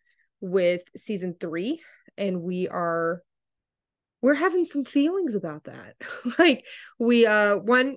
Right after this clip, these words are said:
obviously it's necessary to take breaks sometimes, especially whenever it comes to summertime or, like, winter break with your kids, things like that. Like, we have a whole mess of kids between us. You understand, you know these things.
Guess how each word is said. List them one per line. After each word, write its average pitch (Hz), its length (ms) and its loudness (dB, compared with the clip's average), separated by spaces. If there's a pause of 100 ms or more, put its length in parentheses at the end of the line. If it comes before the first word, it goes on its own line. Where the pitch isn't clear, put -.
(140)
obviously 254 680 2
it's 214 260 -4
necessary 196 420 -4
to 180 80 -6
take 180 180 -10
breaks 175 200 -8
sometimes, 202 360 -4
especially 262 480 0
whenever 208 360 0
it 196 160 -4
comes 190 540 -10
to 175 420 -4 (320)
summertime 190 840 -2
or, 175 240 -6
like, 160 220 -6
winter 180 280 -8
break 170 280 -6
with 170 140 -12
your 170 100 -10
kids, 170 240 -10
things 165 180 -8
like 156 120 -10
that. 160 180 -10
Like, 156 220 -10 (500)
we 247 160 2
have 320 160 4
a 233 40 -4
whole 208 340 0
mess 180 260 -6
of 165 120 -16
kids 175 200 -8
between 170 320 -12
us. - 440 -14 (480)
You 214 220 -2
understand, 170 760 -8
you 202 160 -4
know 180 200 -4
these 175 220 -6
things. 185 380 -8